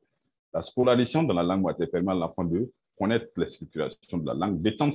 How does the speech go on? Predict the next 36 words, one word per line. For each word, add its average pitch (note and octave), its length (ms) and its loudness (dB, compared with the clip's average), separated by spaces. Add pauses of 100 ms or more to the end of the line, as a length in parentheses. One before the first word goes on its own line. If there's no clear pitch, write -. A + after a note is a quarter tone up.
son G2+ 140 0
niveau F2 240 2
de F2 60 0
lexique - 400 -6
et A2+ 80 2
surtout B2+ 440 -2 (200)
de E2 60 0
restreindre C3+ 600 0 (260)
l'écart F#2+ 380 0
pédagogique E2+ 480 -2
culturel E2+ 440 -2
entre F2 240 -6
l'enfant, F2 440 -2 (300)
hein, D2+ 200 -8
et E2+ 60 -6
son - 220 -8
milieu. D#2 400 -2
Un G#2 140 2
enfant F#2 260 -2
qui F2+ 260 -8
apprend, F#2 380 -2 (400)
hein, D#2+ 180 0
dans E2+ 160 0
sa - 140 -4
langue F2 180 2
maternelle E2+ 380 -2
s'adapte E2 400 -4 (680)
parce D#2+ 280 -2
que G2+ 100 2
la G2+ 220 4
langue F2+ 240 0
utilisée D#2 500 -6
est E2 80 -8
celle E2 220 -4
qu'elle E2+ 180 0
comprend, D#2+ 540 -4